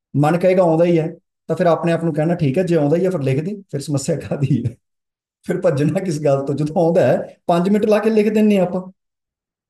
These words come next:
ਜੇ ਮਨ ਕਹੇਗਾ ਨਹੀਂ ਆਉਂਦਾ, ਤੇ ਫਿਰ ਲਿਖ ਦਿੰਦੇ ਹਾਂ, ਫਿਰ ਲਿਖ ਕੇ ਸਿੱਖਾਂਗੇ।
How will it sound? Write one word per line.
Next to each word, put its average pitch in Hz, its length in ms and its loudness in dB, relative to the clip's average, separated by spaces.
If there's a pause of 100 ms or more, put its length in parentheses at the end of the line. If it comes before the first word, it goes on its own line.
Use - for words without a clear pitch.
(1040)
ਜੇ 165 180 2
ਮਨ 214 200 2
ਕਹੇਗਾ 214 300 2
ਨਹੀਂ 214 300 4
ਆਉਂਦਾ, 185 440 2
ਤੇ 175 60 0
ਫਿਰ 151 160 2
ਲਿਖ 120 180 0
ਦਿੰਦੇ 160 220 2
ਹਾਂ, 202 40 -4
ਫਿਰ 175 100 0
ਲਿਖ 123 220 2
ਕੇ 185 60 0
ਸਿੱਖਾਂਗੇ। 170 520 0